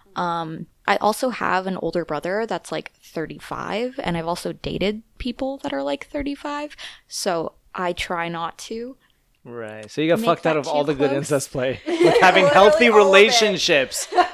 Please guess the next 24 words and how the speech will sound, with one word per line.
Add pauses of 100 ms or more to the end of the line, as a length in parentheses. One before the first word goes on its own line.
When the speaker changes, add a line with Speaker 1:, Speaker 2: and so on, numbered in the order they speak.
(160)
Speaker 2:
Oh (640)
my
God. (380)
Speaker 1:
So
I'm
like,
"Maybe
I
should
just
separate
this (100)
a
bit." (360)
Um, (500)
but
yeah,
that's
just
my
personal
take
on
it.